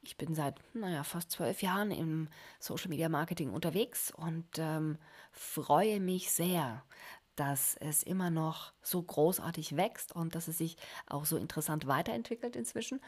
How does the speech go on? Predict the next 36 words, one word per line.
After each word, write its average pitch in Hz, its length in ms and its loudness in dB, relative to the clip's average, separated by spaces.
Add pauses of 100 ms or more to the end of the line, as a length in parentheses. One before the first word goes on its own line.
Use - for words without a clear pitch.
(320)
Und 175 100 6
ich 170 120 2
kann 175 200 2
nur 165 160 4
sagen, 165 640 4 (340)
ähm, 147 680 2 (1040)
mich 170 200 6
interessiert 165 420 4
immer 180 220 6
noch 160 360 6
jede 160 300 6
neue 151 180 6
App, - 220 -2
die 156 80 2
rauskommt. 143 520 2
Ich - 160 -2
will 160 120 6
immer 175 240 4
noch 156 180 4
wissen, 160 360 6 (280)
was 160 220 2
funktioniert 165 440 2
und 151 120 0
was 160 160 2
nicht 180 180 0
funktioniert. 175 560 2 (300)
Mich 233 180 0
interessieren 180 400 2
aber 160 220 -2
auch - 140 -6 (160)
die, 175 360 0 (480)
ich 160 140 -8
sag 170 240 -6
mal, 160 420 0
gesellschaftlichen 160 880 2
Aspekte 156 720 2